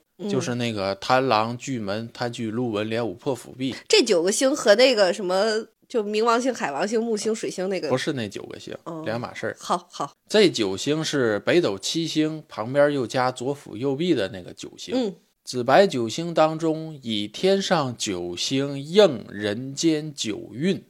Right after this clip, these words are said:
Speaker 1: 嗯。
Speaker 2: 三元九运的那个九运。
Speaker 1: 嗯。
Speaker 2: 三元九运一共一百八十年，
Speaker 1: 嗯。
Speaker 2: 每二十年一运，所以二九一十八嘛。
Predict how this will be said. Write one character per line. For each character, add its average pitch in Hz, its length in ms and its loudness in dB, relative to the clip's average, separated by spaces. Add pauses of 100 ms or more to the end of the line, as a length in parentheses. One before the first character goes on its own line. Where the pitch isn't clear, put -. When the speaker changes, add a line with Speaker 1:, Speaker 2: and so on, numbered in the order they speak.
(200)
Speaker 1:
嗯。 294 120 4
Speaker 2:
三 151 220 2
元 127 240 -4
九 98 240 -8
运 135 160 -2
的 104 140 -4
那 107 120 -8
个 98 140 -6
九 80 240 -12
运。 127 200 -4 (280)
Speaker 1:
嗯。 214 260 -2 (240)
Speaker 2:
三 208 320 4
元 175 180 4
九 110 240 2
运 139 260 2
一 127 120 -2
共 143 260 -2
一 160 100 0
百 98 200 2
八 156 180 2
十 139 180 -4
年， 127 420 -4 (100)
Speaker 1:
嗯。 240 100 0
Speaker 2:
每 233 100 0
二 160 260 2
十 123 200 -4
年 123 300 -6
一 110 160 -10
运， 143 320 -2
所 117 220 -4
以 107 100 -2
二 135 240 -2
九 90 240 -12
一 113 120 -6
十 - 160 -8
八 151 180 -6
嘛。 151 140 -10